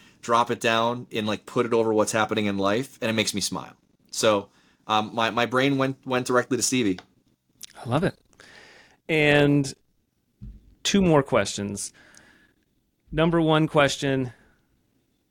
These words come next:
Speaker 2: what is the only acceptable label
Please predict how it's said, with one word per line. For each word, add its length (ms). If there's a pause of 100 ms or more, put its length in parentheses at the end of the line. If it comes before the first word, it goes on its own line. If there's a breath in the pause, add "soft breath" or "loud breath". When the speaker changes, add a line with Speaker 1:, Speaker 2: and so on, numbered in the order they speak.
(520)
Speaker 2:
what 400
is 180
the 220
only 340
acceptable 840 (580)
label 580